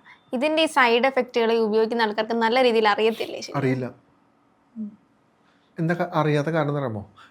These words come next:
Speaker 2: ചില രണ്ട് വ്യക്തികൾ എടുക്കുക, രണ്ട് വ്യക്തികൾ ബാറിൽ പോയി നിന്ന് കുടിക്കുന്നു,
Speaker 1: ഉം.
Speaker 2: അവർ എടുക്കുന്ന അളവ് വ്യത്യാസമായിരിക്കും. ചില ആളുകൾക്ക് നല്ല മെന്റലി കപ്പാ-, ഞാൻ നേരത്തെ പറഞ്ഞ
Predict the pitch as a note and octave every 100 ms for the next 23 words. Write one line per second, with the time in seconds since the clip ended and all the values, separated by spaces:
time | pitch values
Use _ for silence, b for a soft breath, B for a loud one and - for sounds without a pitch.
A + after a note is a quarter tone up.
0 | _ - F3 G3 G3+ - _ E3+ F3 F#3
1 | G#3 - D3 C#3+ A#2+ G#2+ - F#3 F3+ F3+
2 | F3 E3+ D#3+ D3+ C#3 D3 D3+ C#3 C3+ C3
3 | - _ - _ _ _ - C3 B2 A#2
4 | A2+ - A#3 - b b - C#3+ D#3 F#3
5 | E3 - D#3 E3+ C#3+ C#3 D#3 D3+ C3+ B2
6 | B2+ A2+ A2 b b b - F3 F#3 E3
7 | F3+ D#3 C#3+ D#3+ F3+ D#3 C#3+ D#3 E3 D3+
8 | D3 D#3+ D3 D3+ D3 C3+